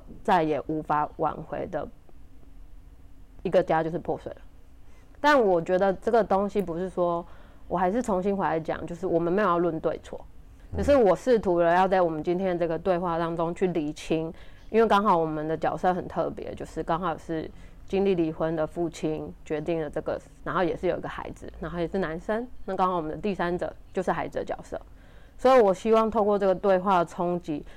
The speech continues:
重新让我们去思考我们原本以为的那一些东西，我们原本不管是老夫，<coughs> 不管是第三者，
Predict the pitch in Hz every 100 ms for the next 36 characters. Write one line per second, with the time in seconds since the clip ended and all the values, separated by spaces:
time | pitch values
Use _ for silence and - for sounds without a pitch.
0 | - - 170 175 208 196 202 175 156 156
1 | 185 180 - 170 170 147 - - - 175
2 | 175 175 185 208 196 185 160 156 151 151
3 | 160 165 170 151 147 165 170 - - -
4 | - - 170 170 165 170 175 170 208 214
5 | 156 196 180 160 - - 165 165 202 180
6 | - 175 175 170 151 156 156